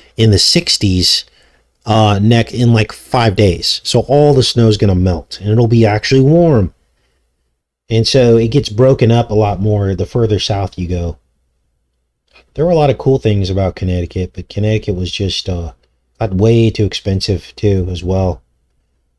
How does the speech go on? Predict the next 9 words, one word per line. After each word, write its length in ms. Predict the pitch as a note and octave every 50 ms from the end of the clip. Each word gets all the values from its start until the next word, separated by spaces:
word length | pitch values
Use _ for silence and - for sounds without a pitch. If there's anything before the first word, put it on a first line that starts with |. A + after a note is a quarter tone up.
| _ _ _
And 160 | A2 A2 G#2+
the 80 | G#2+ G#2+
living 300 | A#2 C#3+ D3+ D3 C#3+ A#2+
conditions 580 | - - A2 G2+ G#2+ G#2 - - G#2+ G2 F#2+ F#2
there 460 | G#2 G2+ G2 F#2+ F#2+ F#2 F#2 F#2 F2+
are 60 | F2+
not 360 | F#2 G2+ G#2 G2+ G2 - -
that 240 | - G2 F2 D#2+ D#2+
great 360 | F2+ F#2 F2+ F2 E2 D2+ -